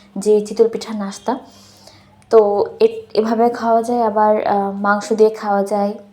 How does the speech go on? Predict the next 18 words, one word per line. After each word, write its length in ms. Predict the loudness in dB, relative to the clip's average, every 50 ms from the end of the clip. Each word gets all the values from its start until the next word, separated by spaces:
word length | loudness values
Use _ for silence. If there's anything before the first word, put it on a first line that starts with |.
| _ _ _
তারপরে 560 | -4 -2 -2 -2 -2 0 2 2 2 2 0
হচ্ছে, 560 | -4 -6 -8 -10 -10 -12 -10 -8 -6 -6 -6 -4
আহ, 160 | -4 -4 -4 -2 0
ভর্তা 280 | 0 0 0 0 -4 -2
দিয়ে 160 | -2 -2 -2
খাওয়া 260 | -2 -6 -8 -8 -8
যায়, 180 | -8 -6 -4 0
আরও 140 | 0 0 2
বিভিন্নভাবে 600 | 0 0 0 -2 -2 -4 -4 -4 -6 -6 -8 -8
খাওয়া 280 | -8 -6 -6 -6 -4
যায়। 160 | -4 -6 -8 -8 -10 -16 -20 -20 -12 -4 0
আমাদের 360 | 0 0 2 0 0 0 0
অঞ্চলে 320 | 0 0 -2 -4 -4 -2
কিন্তু 240 | -2 -2 -4 -2 -2
এই 60 | -2
খাবারটাও 500 | -2 -4 -6 -8 -6 -8 -6 -6 -4 -4
অনেক 200 | -2 -4 -4 -6
জনপ্রিয়। 500 | -8 -8 -8 -8 -10 -10 -10 -6 -6 -6